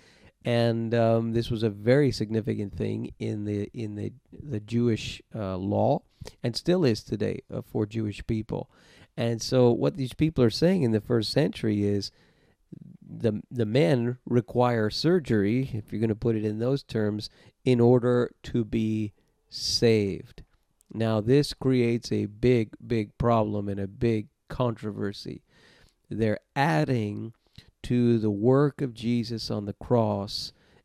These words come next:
and telling these people who are Gentiles, who don't know anything about the law of Moses and circumcision and whatever other, other laws there are, and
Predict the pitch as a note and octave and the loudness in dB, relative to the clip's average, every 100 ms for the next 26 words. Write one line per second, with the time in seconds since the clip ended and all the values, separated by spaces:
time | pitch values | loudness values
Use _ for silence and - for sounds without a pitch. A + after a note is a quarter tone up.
0 | - A2 A2 C3 C#3+ C#3+ B2+ A#2 - C#3 | -10 -8 -2 0 0 0 -2 -4 -2 -2
1 | C#3+ - G2+ F#2+ A2 G#2+ G#2 G2+ C3 C#3+ | -2 -2 -2 -2 -2 -2 -4 0 0 0
2 | A#2+ F#2+ F#2+ G#2 A2 A#2 A2+ A2+ E3+ D#3+ | -4 -4 -6 -6 -4 -2 2 2 2 0
3 | A2+ G2+ G2 G#2 G2+ F#2+ G2 G2 G#2 G2 | -4 -6 -6 -6 -6 -6 -4 -4 -4 -6
4 | F#2+ G#2+ G#2 G#2 G#2+ - G2 - A2+ G#2+ | -4 -2 -2 -4 -8 -8 -10 -4 -4 -4
5 | G2+ F#2+ A2+ A2+ B2 A2 F2+ E2+ G#2 A#2+ | -8 -6 -6 -6 -8 -8 -8 -6 -2 -2
6 | G#2+ G2 A#2+ C3 A#2+ - B2+ C3 G#2 G2+ | -2 -2 0 0 0 0 0 0 0 0
7 | G#2 G#2 G#2 G2+ F#2+ F#2 A2+ A#2 G2+ | 0 -2 -4 -2 -2 -2 -2 -4 -8